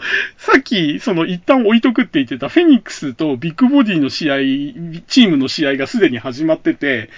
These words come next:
えっと、フェニックスチームの先鋒のマンモスマンと、えー、ビッグボディチームの先鋒のペンチマンが戦ってて、で、このペンチマンっていうのが、頭がペンチで、で、両腕がペンチの片方ずつになってて、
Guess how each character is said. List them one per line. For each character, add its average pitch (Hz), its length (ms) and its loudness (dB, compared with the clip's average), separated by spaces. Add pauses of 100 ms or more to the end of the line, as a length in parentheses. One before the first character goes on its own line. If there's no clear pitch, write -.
(260)
え 131 140 -2
っ 120 40 -4
と、 143 140 -6
フ - 120 -2
ェ 415 80 2
ニ 349 80 4
ッ - 60 -2
ク - 100 -14
ス 294 220 -6
チ 320 180 0
ー 320 80 4
ム 208 100 0
の 147 100 -2
先 180 300 -4
鋒 180 200 -2
の 175 120 -2
マ 165 160 2
ン 185 100 -6
モ 190 140 -2
ス 233 140 -6
マ 147 160 0
ン 120 120 -4
と、 127 380 -4 (280)
え 135 180 -6
ー、 127 40 -12
ビ 170 140 -6
ッ - 40 -14
グ 254 140 2
ボ 262 140 4
デ 247 80 8
ィ 233 120 6
チ 269 200 2
ー 233 40 4
ム 196 80 0
の 139 120 0
先 - 220 -4
鋒 - 160 -4
の 147 100 -2
ペ 311 140 8
ン 285 100 10
チ 190 140 -2
マ 135 120 2
ン 117 80 -4
が 113 80 -6
戦 117 300 -6
っ 117 80 -8
て 117 140 -8
て、 113 220 -8
で、 139 120 -12
こ 185 100 -6
の 190 100 -4
ペ - 140 -2
ン 539 200 2
チ 240 140 0
マ 160 160 4
ン 143 60 0
っ - 20 -10
て 143 120 -2
い 139 80 0
う 127 40 -4
の 127 120 -6
が、 139 340 -2 (300)
頭 359 440 0
が 196 120 6
ペ 170 180 6
ン 165 80 0
チ - 220 -10
で、 127 340 0
で、 165 380 6
両 311 300 10
腕 320 180 8
が 285 120 4
ペ 330 140 8
ン 302 80 8
チ - 120 -4
の 269 100 0
片 - 260 2
方 170 140 2
ず 165 160 -6
つ 143 140 -4
に 120 100 -2
な 113 100 -8
っ - 20 -16
て - 160 -16
て、 127 320 -4